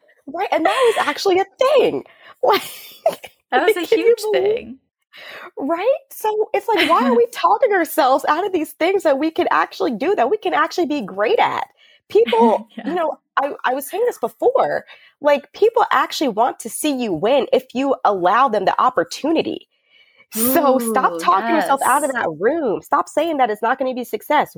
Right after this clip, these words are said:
Speaker 1: What if it is, it is a success? Like,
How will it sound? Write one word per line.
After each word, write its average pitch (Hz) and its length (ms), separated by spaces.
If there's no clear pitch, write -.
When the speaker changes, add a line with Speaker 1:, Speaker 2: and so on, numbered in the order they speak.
Speaker 1:
What 285 160
if 480 160
it 403 100
is, 453 320
it - 320
is 440 180
a 349 40
success? - 680
Like, 269 320